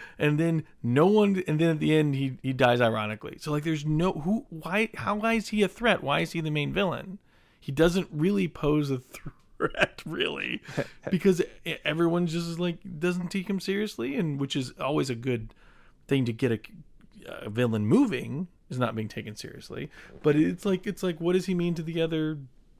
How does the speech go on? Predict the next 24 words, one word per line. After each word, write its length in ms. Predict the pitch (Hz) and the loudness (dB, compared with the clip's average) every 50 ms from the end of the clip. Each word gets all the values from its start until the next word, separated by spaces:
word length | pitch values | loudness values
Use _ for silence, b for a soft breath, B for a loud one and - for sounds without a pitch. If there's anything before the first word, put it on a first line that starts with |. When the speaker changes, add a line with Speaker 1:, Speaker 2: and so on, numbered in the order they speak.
| - - - - _ _ - - - - | -20 -20 -20 -20 _ _ -20 -20 -20 -8
Speaker 1:
characters 360 | - - 208 185 - 160 143 131 | -2 0 0 0 0 0 0 0
other 140 | 131 127 | 0 0
than 140 | 127 127 127 | -2 -2 -4
the 80 | 127 117 | -2 0
fact 260 | - 123 123 117 - | 0 0 0 0 0
that 140 | 120 117 117 | -2 -2 -2
he 160 | 120 117 120 - _ _ _ _ - | -4 -10 -10 -12 _ _ _ _ -6
killed 220 | - 123 113 113 | -2 -2 -2 -2
her, 220 | 120 120 117 113 117 - _ - | -2 -4 -4 -6 -10 -12 _ -16
his 140 | - 123 120 | -14 -12 -8
mom 320 | 120 110 107 104 113 120 | -8 -8 -8 -8 -8 -6
and 220 | 120 113 110 117 113 _ _ _ _ _ _ _ _ _ _ _ _ _ _ _ _ _ _ - | -6 -6 -6 -8 -10 _ _ _ _ _ _ _ _ _ _ _ _ _ _ _ _ _ _ -10
later 240 | - 113 107 110 120 | -8 -6 -4 -4 -4
his 100 | 123 127 | -4 -4
dad? 400 | 160 - 269 - - - - - - - | -4 -4 -4 -4 -6 -8 -12 -16 -12 -8
I 60 | - | -4
mean, 160 | 117 117 120 | -2 -2 0
like, 160 | 113 113 113 110 | 0 0 -2 -2
that 160 | 123 120 123 | -4 -6 -6
was 100 | 120 117 | -6 -6
really, 260 | 123 131 135 123 113 | -2 0 0 2 2
that's 200 | 120 123 120 - | 2 0 -2 -2
a 40 | - | -4
big, 300 | 117 123 120 107 107 110 | -2 -2 -2 -2 -2 -8